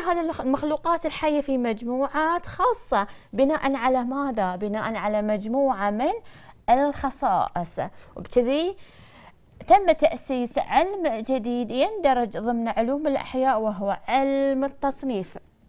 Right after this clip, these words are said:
فعلم التصنيف هو أحد فروع علم الأحياء، يختص أو يهتم بتعريف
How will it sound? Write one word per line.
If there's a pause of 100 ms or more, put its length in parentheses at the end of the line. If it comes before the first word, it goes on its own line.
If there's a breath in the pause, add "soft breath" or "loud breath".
(540)
فعلم
التصنيف (260 soft breath)
هو
أحد
فروع
علم
الأحياء، (380 soft breath)
يختص (120)
أو
يهتم
بتعريف